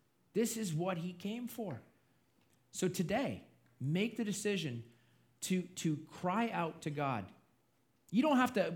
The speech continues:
we, we could do it. You could come walking down this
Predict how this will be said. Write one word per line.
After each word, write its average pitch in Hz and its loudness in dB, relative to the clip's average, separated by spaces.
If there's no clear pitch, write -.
we, 185 0
we 180 6
could 190 4
do 170 6
it. 190 2
You 160 -2
could 156 0
come 160 0
walking 165 2
down 151 0
this 151 -4